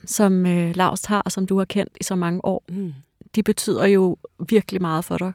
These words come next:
Speaker 1: kan
Speaker 2: Mm.
Speaker 1: man, kan man fornemme, når man læser bogen.
Speaker 2: Mm.
Speaker 1: Hvilken betydning har de i forhold til, at du er så længe i den relation og bliver i det?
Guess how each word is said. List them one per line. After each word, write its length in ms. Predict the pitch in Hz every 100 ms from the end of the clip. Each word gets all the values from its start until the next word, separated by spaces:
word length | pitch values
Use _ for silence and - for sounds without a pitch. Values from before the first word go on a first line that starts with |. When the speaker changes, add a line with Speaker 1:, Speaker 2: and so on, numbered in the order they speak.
| -
Speaker 1:
kan 80 | 214
Speaker 2:
Mm. 40 |
Speaker 1:
man, 380 | 180 165 165 165 -
kan 100 | -
man 140 | 185 175
fornemme, 360 | 185 175 -
når 100 | 185 175
man 120 | 170
læser 260 | 170 -
bogen. 360 | - 175 - 185
Speaker 2:
Mm. 200 | 196 202 147 143 - _ _ _ _ _
Speaker 1:
Hvilken 300 | - 220 277
betydning 540 | 240 - - - 220 202
har 180 | 208 185 -
de 120 | 220
i 40 |
forhold 360 | 208 190 196 202
til, 320 | - 208 196 - _ _ _ _ -
at 260 | - 185 -
du 140 | 190 - _
er 140 | - 196
så 140 | 247
længe 300 | 214 180 190
i 40 | 196
den 140 | 175 -
relation 360 | 175 170 - - _ _ _ _ - - - -
og 60 | -
bliver 180 | 214 -
i 120 |
det? 120 | 196